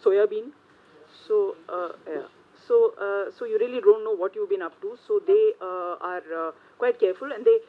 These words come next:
they follow this quite strictly. The Swamiji, who is the dissenter,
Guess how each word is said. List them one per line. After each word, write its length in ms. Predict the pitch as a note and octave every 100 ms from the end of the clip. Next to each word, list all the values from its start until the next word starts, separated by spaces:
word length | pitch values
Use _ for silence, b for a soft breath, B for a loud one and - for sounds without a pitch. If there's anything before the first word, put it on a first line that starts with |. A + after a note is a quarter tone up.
| B
they 80 | B3+
follow 240 | A#3+ A3+
this 160 | C4+ C4+
quite 220 | A#3+ A3
strictly. 400 | - G3+ - D3+ C3+ _ B B B B B _ _ _
The 200 | A#3 A#3+ -
Swamiji, 600 | A3 B3+ D4+ D#4 D#4+ D#4 - -
who 180 | B3 B3+
is 160 | G#3 -
the 100 | E3+
dissenter, 600 | F3 G#3 G#3 G3+ D3